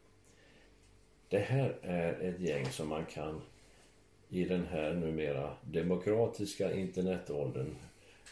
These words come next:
få ta del av. Just idag, det är därför jag pratar om det. Innan du kom så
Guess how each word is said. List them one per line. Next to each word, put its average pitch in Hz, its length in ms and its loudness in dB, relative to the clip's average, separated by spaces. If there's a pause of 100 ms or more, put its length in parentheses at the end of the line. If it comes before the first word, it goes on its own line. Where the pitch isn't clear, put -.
(160)
få - 220 -4
ta 85 220 0
del 73 240 2
av. 69 240 -4 (840)
Just - 580 -2
idag, 104 420 6
det 90 60 4
är 90 40 0
därför 101 240 6
jag - 220 -2
pratar 85 300 2
om 78 120 -4
det. - 100 -4 (300)
Innan 85 140 2
du 80 100 0
kom - 340 -2
så 71 280 -2